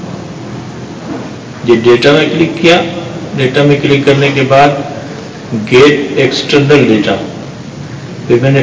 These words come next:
فرام ٹیکسٹ یہ ہے، اس پہ میں نے کلک کر دیا۔ یہ بھی کہہ رہا ہے کہاں سے اٹھاؤں، تو میں نے اس کو کہا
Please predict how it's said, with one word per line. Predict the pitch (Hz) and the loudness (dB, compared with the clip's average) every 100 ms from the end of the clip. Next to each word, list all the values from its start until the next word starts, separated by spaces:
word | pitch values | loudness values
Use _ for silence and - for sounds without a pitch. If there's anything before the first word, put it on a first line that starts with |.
| 131 | 0
فرام | 131 135 131 - | 2 2 2 2
ٹیکسٹ | 139 - - - - - - - | 0 2 -2 -6 -8 -10 -10 -4
یہ | 135 143 110 | 0 2 2
ہے، | - - | 0 -2
اس | 156 - | -4 0
پہ | 147 | 2
میں | 135 | 2
نے | 117 | 0
کلک | 104 104 - | 0 -2 -2
کر | - | -4
دیا۔ | - - - - - - - - - - - - - - - - - - - - - - - - - 151 - - - - - - - | -6 -10 -12 -14 -12 -10 -10 -10 -12 -10 -8 -8 -10 -10 -12 -12 -14 -12 -10 -8 -8 -10 -12 -12 -12 -12 -12 -12 -12 -12 -12 -12 -4
یہ | 135 151 151 | 2 4 6
بھی | 151 | 6
کہہ | 147 147 | 6 6
رہا | 151 | 4
ہے | |
کہاں | 147 127 127 | 4 2 2
سے | 139 139 | 4 4
اٹھاؤں، | 117 113 107 113 - - - - - - - | 4 4 0 0 -4 -8 -8 -8 -8 -10 -6
تو | 123 | -4
میں | 120 123 135 | 0 0 0
نے | 139 | 0
اس | 127 | -2
کو | 127 123 | -2 0
کہا | 117 123 | 2 2